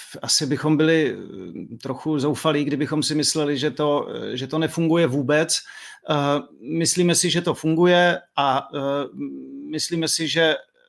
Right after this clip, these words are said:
ta výtěžnost toho, eh, co dodáváme jako, jako obsah,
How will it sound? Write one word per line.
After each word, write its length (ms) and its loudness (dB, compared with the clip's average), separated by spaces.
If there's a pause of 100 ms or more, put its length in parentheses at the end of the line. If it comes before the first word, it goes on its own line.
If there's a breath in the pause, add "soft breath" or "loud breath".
(200)
ta 280 4 (100)
výtěžnost 760 0 (180)
toho, 520 -4
eh, 360 -6
co 440 -2
dodáváme 680 2
jako, 460 -2
jako 240 -6
obsah, 380 -2